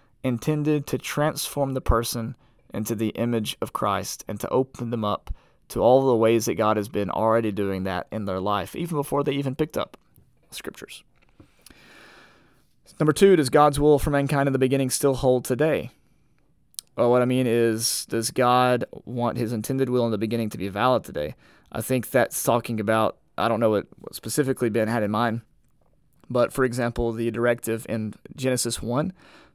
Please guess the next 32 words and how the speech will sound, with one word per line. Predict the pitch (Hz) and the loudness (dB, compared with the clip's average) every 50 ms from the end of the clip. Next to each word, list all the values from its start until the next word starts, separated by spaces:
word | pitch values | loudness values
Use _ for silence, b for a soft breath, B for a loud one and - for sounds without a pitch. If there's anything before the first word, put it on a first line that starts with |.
| b | b
to | - 139 127 | -4 -2 -2
procreate, | - - - 143 147 147 - 156 151 143 147 160 - | 0 2 4 4 4 4 2 0 2 2 2 2 0
to | - - | -4 -12
fill | - - 131 135 139 | -4 0 2 2 2
the | 127 131 123 | 2 2 2
earth | 127 135 151 151 - - - - | 2 0 0 -2 -6 -10 -8 -6
with | 131 120 | -4 -2
our | 110 | 0
little | 107 131 120 123 | 0 0 0 0
babies, | 95 110 120 135 151 160 160 - - - - - b b b b b b b b b b b | 0 0 0 0 0 -2 -4 -4 -6 -8 -12 -16 b b b b b b b b b b b
uh, | - 123 131 131 131 - | 2 4 4 6 4 4
I | - 143 | 6 6
don't | 175 185 - 170 | 6 6 4 0
think | - - 170 165 147 - - - - _ _ | -4 -2 -2 -2 -2 -6 -12 -20 -20 _ _
that's | - 120 127 131 - | -4 -2 -2 -2 -2
God's | - - 131 123 123 107 123 | -2 0 2 2 2 0 0
will | 113 127 123 | 0 0 0
for | - - 107 | 0 0 -2
mankind | 107 107 107 107 - 110 107 107 | -2 -4 -4 -4 -4 -4 -4 -6
today. | 117 101 107 101 120 147 156 - - | -6 -4 -4 -2 -2 -4 -6 -8 -10
I | - | -6
think | - 131 - - - - _ _ - | -4 -4 -4 -4 -6 -16 _ _ -8
that | 117 95 - - | -8 -8 -6 -6
he | 117 110 | -6 -6
would | 110 98 - | -6 -4 -4
like | - 104 107 - | -4 -6 -6 -6
for | - - 107 | -4 -4 -4
us | 110 113 - - | -4 -6 -8 -8
to | - - 67 - 135 156 170 131 - - - - | -8 -6 -6 -6 -8 -8 -8 -8 -8 -8 -8 -12
<laughs> | _ | _
make | - 123 101 - | -6 -6 -4 -2
babies, | - 107 110 120 120 | -4 -2 -2 -2 -4